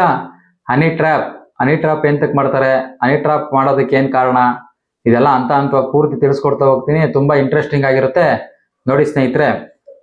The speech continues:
ನೋಡಿ, ಯಾವಾಗ್ಲೂ ದೇಶ ಪ್ರೇಮ ಅಥವಾ ಏನಾರ ಸಂಪ್ರದಾಯಗಳು, ಯುವಕರು ಹೆಂಗಿರ್ಬೇಕು, ಆ, ಯಾವ ರೀತಿ ಮಾನವೀಯ ಮೌಲ್ಯಗಳು ಕಲಿಬೇಕು ಅಂತ ಮಾತಾಡ್ತಾ ಇದ್ದೆ.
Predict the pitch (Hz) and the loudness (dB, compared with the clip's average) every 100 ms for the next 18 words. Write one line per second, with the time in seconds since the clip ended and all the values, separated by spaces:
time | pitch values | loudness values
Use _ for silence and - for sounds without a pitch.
0 | 143 170 139 139 143 151 131 143 156 151 | 0 2 4 4 2 -2 0 2 2 2
1 | 170 135 135 127 - _ _ _ - 117 | 2 4 2 0 -8 _ _ _ -6 0
2 | 139 147 139 139 131 127 139 135 - 127 | 2 0 0 0 2 2 2 -2 -6 -6
3 | 123 135 131 135 135 131 123 120 113 127 | -2 0 2 2 2 2 2 2 0 0
4 | 123 135 131 127 120 120 127 120 127 - | 0 2 2 2 2 2 4 4 2 2
5 | 127 120 123 117 117 123 127 123 - _ | 4 4 4 2 0 2 2 0 -8 _
6 | _ _ _ 131 117 117 113 110 110 110 | _ _ _ -4 0 2 2 2 2 0
7 | 110 117 131 127 131 120 123 131 120 123 | 0 2 2 0 2 2 2 2 4 4
8 | 131 123 120 123 120 117 117 123 143 120 | 4 2 2 2 2 2 2 0 0 0
9 | 120 123 127 117 127 139 - - | 0 -2 0 0 2 0 0 -6